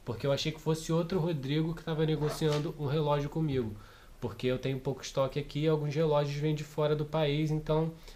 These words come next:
a gente faz o pedido pro fornecedor e o fornecedor manda direto pro endereço do cliente aqui no Brasil." Aí ele perguntou, ele perguntou, "Aquele não era estoque não?" Aí eu falei, "Já vendi." E ele perguntou, "Tem mais nenhum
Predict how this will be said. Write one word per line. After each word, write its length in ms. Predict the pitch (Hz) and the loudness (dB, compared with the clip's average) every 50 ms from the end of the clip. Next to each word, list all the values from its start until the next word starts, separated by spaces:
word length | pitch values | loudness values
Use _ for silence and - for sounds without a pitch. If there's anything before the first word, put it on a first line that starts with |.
| - - | -8 -6
a 60 | 120 | -4
gente 200 | 113 127 131 - | -2 -2 -4 -2
faz 200 | - 143 139 143 | 0 0 0 0
o 20 | |
pedido 320 | 143 - 151 139 143 139 135 | 0 -2 -2 -2 -2 -4 -4
pro 140 | - 151 135 | -6 -6 -4
fornecedor 800 | - 156 147 143 151 143 - - 160 143 135 135 143 165 165 160 - - - - | -2 -2 0 0 0 0 2 2 2 2 2 2 2 2 2 0 -8 -16 -8 -8
e 60 | 139 | -6
o 40 | 131 | -4
fornecedor 600 | - 156 147 143 151 151 - 160 143 147 151 151 | 2 2 4 4 4 4 2 2 4 4 4 4
manda 220 | 156 151 151 156 | 4 4 2 2
direto 380 | 151 160 156 135 143 147 - - | 2 2 2 2 2 0 0 -2
pro 120 | 151 156 | -2 0
endereço 400 | 156 160 156 156 151 151 151 - | 0 2 2 2 2 2 0 0
do 120 | 151 151 | -2 -4
cliente 380 | 147 - 170 160 143 143 139 - | -2 0 0 2 2 0 0 -2
aqui 140 | 151 - - | -4 -4 -2
no 80 | 151 | -2
Brasil." 500 | 143 143 151 160 160 143 131 123 120 113 - - - - - - - - - - - | 0 2 2 2 2 2 2 0 0 -2 -6 -12 -16 -18 -18 -18 -18 -18 -18 -16 -6
Aí 180 | - 127 131 131 | -4 -2 0 0
ele 120 | 143 156 | 0 -2
perguntou, 640 | 151 - 165 165 170 160 165 - 156 147 135 123 117 113 - - - | 0 0 0 0 0 -2 -4 -2 0 0 0 0 -2 -6 -12 -12 -8
ele 140 | 139 131 123 | -6 -6 -2
perguntou, 480 | - 147 147 156 151 156 143 131 120 - - | 0 0 0 0 0 0 0 0 0 0 -2
"Aquele 320 | 147 143 - 180 185 190 | -2 0 0 0 0 2
não 180 | 185 185 175 170 | 2 2 4 2
era 100 | 160 143 | 2 0
estoque 380 | 139 - - 147 135 - - 131 | -2 -2 0 0 0 0 -2 -2
não?" 300 | 123 131 147 170 175 175 | 0 0 0 0 0 -2
Aí 80 | - | -4
eu 60 | 127 | -4
falei, 260 | - - 156 143 135 123 | -2 -2 -2 0 0 0
"Já 140 | 131 135 | 0 0
vendi." 500 | 127 139 160 180 170 139 143 147 143 139 139 - - - - - - - - - - - | 0 0 0 0 0 -2 0 0 0 0 -2 -6 -14 -20 -20 -20 -20 -20 -20 -20 -16 -6
E 80 | 127 123 | -4 -4
ele 120 | 120 120 | -4 -2
perguntou, 420 | 117 - 131 131 139 - 147 131 | -2 -2 -2 -2 0 -2 -2 -2
"Tem 180 | - - 147 151 | -2 0 0 0
mais 240 | 156 156 151 139 131 | 2 2 2 2 0
nenhum 380 | 147 139 139 151 170 180 185 | 0 0 0 0 0 0 -2